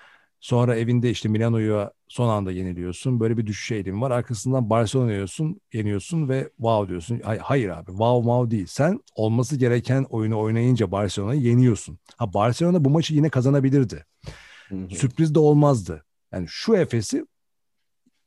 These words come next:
Speaker 1: Barcelona yine yenebilirdi. Ama mevzu şu. İki tane bu ligin en üst kadro kalitesine sahip üç takımın da, hatta hadi Real'i de koyalım, dört takımından ikisi maç yapıyor.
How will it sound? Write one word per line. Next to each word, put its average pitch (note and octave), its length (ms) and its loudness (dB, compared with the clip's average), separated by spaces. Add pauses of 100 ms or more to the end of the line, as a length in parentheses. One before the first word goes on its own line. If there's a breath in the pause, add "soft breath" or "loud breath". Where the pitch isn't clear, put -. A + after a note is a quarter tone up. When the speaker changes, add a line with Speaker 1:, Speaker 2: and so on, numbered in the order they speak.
Speaker 1:
Barcelona C3 500 0
yine C#3+ 160 2
yenebilirdi. A#2 640 2
Ama E3 320 -2 (960)
mevzu A#2+ 420 0
şu. A#2+ 300 -2 (360 soft breath)
İki E3 220 -4
tane D3+ 480 0 (520)
bu A#2+ 260 2
ligin B2+ 420 0 (460)
en G#3+ 220 2 (120)
üst - 440 -2 (120)
kadro A2+ 360 -2
kalitesine G2 540 -6
sahip F#2+ 520 -8 (460)
üç A#3 240 2
takımın G#2+ 480 0
da, F2+ 120 -4
hatta D3+ 340 -2
hadi D3 260 0
Real'i C3+ 280 4
de C#3 60 0
koyalım, A#2+ 460 -2
dört E3+ 240 2
takımından A2 460 -2
ikisi C3+ 360 -6
maç C3+ 280 0
yapıyor. G3 420 -4